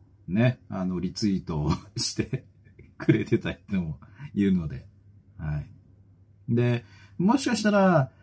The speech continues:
俺に対しての観察力が高い人だと、うすうす分かってた人もいるかもしれませんが、え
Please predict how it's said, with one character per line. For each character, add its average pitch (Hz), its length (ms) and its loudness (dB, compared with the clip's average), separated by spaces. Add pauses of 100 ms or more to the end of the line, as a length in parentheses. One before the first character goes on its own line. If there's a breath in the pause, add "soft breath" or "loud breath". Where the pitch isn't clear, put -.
(140 soft breath)
俺 170 220 4
に 214 100 6
対 220 240 2
し - 60 0
て 190 80 2
の 175 100 2
観 170 260 0
察 175 220 2
力 165 160 2
が 147 100 4
高 156 300 0
い 185 60 4
人 185 180 -2
だ 175 120 0
と、 208 320 0
う 123 100 0
す 131 160 4
う 127 80 2
す 127 180 0
分 117 420 4
か 127 100 -2
っ - 20 -2
て 107 120 -4
た 98 100 -4
人 - 180 -8
も 90 80 -2
い 80 40 -4
る 78 60 -6
か 80 80 -6
も 76 120 -2
し - 100 -10
れ 76 80 -2
ま 73 100 -2
せ 78 140 -4
ん 71 100 -4 (120)
が、 82 260 -4 (1040 loud breath)
え 110 40 4